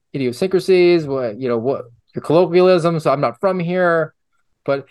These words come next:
that's why we need producer Phil to come up with the seventh floor, floor crew parody song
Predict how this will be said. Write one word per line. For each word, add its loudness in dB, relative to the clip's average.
that's 0
why 4
we -6
need -6
producer -6
Phil 0
to -20
come -2
up 0
with -8
the -14
seventh -4
floor, -2
floor 0
crew 2
parody 0
song -4